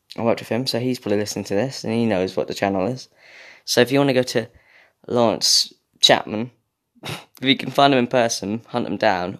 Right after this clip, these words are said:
or if you wanna find his, I believe he's on Twitter, uh,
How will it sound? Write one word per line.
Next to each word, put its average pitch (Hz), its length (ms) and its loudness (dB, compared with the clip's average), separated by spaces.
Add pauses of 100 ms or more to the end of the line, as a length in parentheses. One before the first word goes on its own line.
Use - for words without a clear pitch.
or 117 180 2
if 107 140 -2
you 98 80 -2
wanna 104 140 -2
find 98 280 -4
his, - 260 -6 (360)
I - 40 -10
believe 101 200 -4
he's 104 120 -8
on 175 120 -4
Twitter, - 280 -6 (800)
uh, 95 300 -4